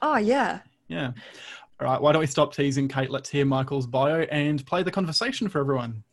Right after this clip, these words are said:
Speaker 1: Alrighty. Twenty-five years ago, Michael Port earned his M F A in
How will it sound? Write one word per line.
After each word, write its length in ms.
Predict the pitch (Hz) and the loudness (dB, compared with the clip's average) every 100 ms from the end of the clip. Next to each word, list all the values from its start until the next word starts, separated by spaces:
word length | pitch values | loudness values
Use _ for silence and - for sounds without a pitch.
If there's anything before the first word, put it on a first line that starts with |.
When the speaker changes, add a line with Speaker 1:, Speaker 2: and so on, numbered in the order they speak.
| _ - | _ -4
Speaker 1:
Alrighty. 440 | 180 170 165 143 _ - _ | -2 0 -2 -6 _ -20 _
Twenty-five 520 | - 240 247 254 247 | -4 0 2 2 2
years 260 | 196 175 175 | 2 0 0
ago, 280 | 165 165 165 - _ | 0 0 0 -8 _
Michael 320 | 190 214 262 | -2 0 -2
Port 340 | 247 202 175 170 | -4 0 0 0
earned 240 | 180 175 170 | -4 -6 -6
his 220 | 175 - | -8 -6
M 140 | - 233 | -2 0
F 180 | 247 208 | 0 0
A 160 | 175 | 0
in 200 | 165 165 | 0 -6